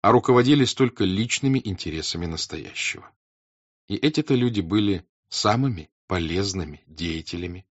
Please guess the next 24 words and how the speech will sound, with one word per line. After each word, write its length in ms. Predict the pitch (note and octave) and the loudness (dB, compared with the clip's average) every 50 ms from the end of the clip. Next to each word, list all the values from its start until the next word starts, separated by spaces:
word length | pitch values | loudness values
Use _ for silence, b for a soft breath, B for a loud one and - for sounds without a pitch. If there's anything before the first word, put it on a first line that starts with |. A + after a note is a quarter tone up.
| _ | _
того 260 | - - D#2 D2+ D#2 D2+ | -10 -8 -6 -6 -6 -8
времени. 440 | D2+ - D#2+ - - - _ _ _ _ _ _ _ _ _ _ _ _ _ _ _ _ _ _ _ _ _ _ _ _ _ - | -10 -12 -18 -20 -20 -20 _ _ _ _ _ _ _ _ _ _ _ _ _ _ _ _ _ _ _ _ _ _ _ _ _ 2
Те 120 | - G3 | 4 6
же, 160 | E3+ D#3 D#3+ | 6 6 4
которые 460 | - - C#3 - D3+ D3+ D3 D3 C#3 | 2 2 0 2 4 6 6 6 4
пытались 440 | - C#3 - C#3+ C3 C3+ C3 B2 - | 2 0 0 2 4 4 4 2 0
понять 460 | - - C3+ C3 C#3 D3+ C#3+ C3 - - | -2 0 0 2 4 4 2 2 0 2
общий 360 | A#2 B2+ A#2+ - - - G#2 | 2 2 4 4 2 0 0
ход 360 | F2+ - - A#2 G#2 D#2 D2+ D#2 | 0 -2 -2 -2 -2 -4 -4 -2
дел 360 | E2+ A#2 C3+ A2+ F2 - _ _ _ _ - | 2 2 4 4 2 -2 _ _ _ _ -2
и 180 | F2+ G2+ G2+ | 2 2 2
с 80 | - - | 2 0
самопожертвованием 1300 | - - A2 G2+ A2 G2+ F#2+ A#2 G2 F2+ A#2 B2+ C3 A2 - - F#2 F2+ E2 F2 E2+ E2 E2 D#2 D#2 D#2+ | -2 -2 0 0 0 2 2 2 2 4 4 2 2 0 -2 -4 -4 -2 -2 -2 -4 -4 -4 -6 -8 -8
и 120 | - F#2+ | -8 -8
геройством 640 | F2+ E2+ G2 G2 A2 B2 A#2+ G#2+ - - F#2+ F2+ E2+ | -4 -2 0 2 4 4 4 2 2 -2 -4 -6 -6
хотели 380 | - F#2+ F2+ - G2+ G2 F#2+ | -4 -6 -4 0 0 2 2
участвовать 640 | F#2 E2+ - - G#2+ G2+ - - - E2 D#2 - - | 2 0 0 -2 -2 -2 -4 -6 -6 -8 -8 -8 -10
в 40 | D2+ | -12
нём, 200 | D2+ D2 C#2 - _ _ _ _ _ - | -14 -14 -14 -16 _ _ _ _ _ -4
были 260 | F2+ G2+ B2 A2+ A#2 | 2 4 4 4 4
самые 420 | A2 - - D3 C#3+ D3 C#3+ D3 C#3+ | 4 2 4 4 6 6 6 6 4
бесполезные 920 | C3 D3 C#3 - - - D3 C#3+ C#3 C3+ B2+ G2+ E2+ D#2 E2 E2 D#2+ D2+ | 4 2 0 0 -2 -2 0 0 2 0 0 -2 -2 -4 -8 -10 -10 -8
члены 380 | - - D#2 D#2 D#2 D#2 D#2+ - | -8 -8 -8 -8 -10 -10 -12 -14
общества. 680 | - - - - - - - - - - - - - | -16 -16 -10 -8 -8 -6 -6 -8 -10 -10 -14 -20 -20